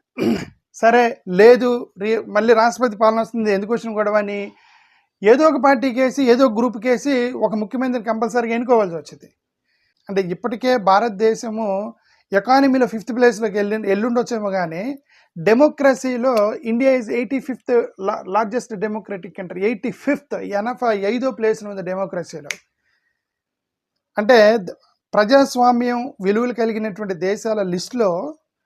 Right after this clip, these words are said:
మన ర్యాంక్ అంటే ఎనభై ఐదు. అంటే ప్రజాస్వామ్యం almost, ఆ,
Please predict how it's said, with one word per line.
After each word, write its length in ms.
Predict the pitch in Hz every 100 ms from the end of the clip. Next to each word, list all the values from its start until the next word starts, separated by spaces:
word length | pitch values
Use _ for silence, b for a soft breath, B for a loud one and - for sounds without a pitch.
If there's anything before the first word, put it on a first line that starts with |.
| _ _ _ -
మన 180 | 185 185
ర్యాంక్ 360 | 180 214 294 277
అంటే 380 | 226 208 233 220
ఎనభై 400 | 196 233 247 214
ఐదు. 420 | 196 220 175 160 _ _ _ _ _ _ _ _ -
అంటే 140 | 220
ప్రజాస్వామ్యం 1120 | 233 214 214 262 247 226 214 214 208 226 285 320 _ _ 180 190
almost, 640 | 208 214 220 - 233 285 302 _ _ _ _ _ _ _ _ -
ఆ, 460 | 185 180 170 160